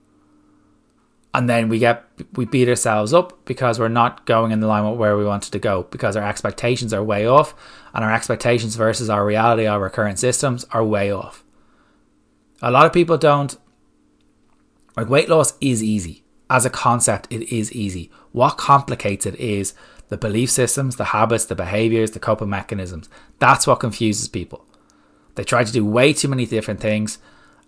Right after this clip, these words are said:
and expect to get the results yesterday. That's what the issue is. Manage the expectations, take control of your own actions,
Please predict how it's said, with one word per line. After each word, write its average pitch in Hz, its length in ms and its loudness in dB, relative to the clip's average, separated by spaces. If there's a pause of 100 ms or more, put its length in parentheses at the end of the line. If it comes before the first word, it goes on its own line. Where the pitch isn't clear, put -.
(100)
and 120 120 -2
expect 110 400 -2
to 120 60 -8
get 113 160 0
the 113 80 -6
results 101 380 -2
yesterday. 101 420 -6 (840)
That's 120 260 2
what 120 100 0
the 107 120 -2
issue 98 200 -4
is. 85 120 -10 (100)
Manage 143 480 4
the 160 60 2
expectations, 147 880 -2 (720)
take 120 200 0
control 127 440 4
of 156 120 6
your 143 120 4
own 123 160 4
actions, 165 640 -4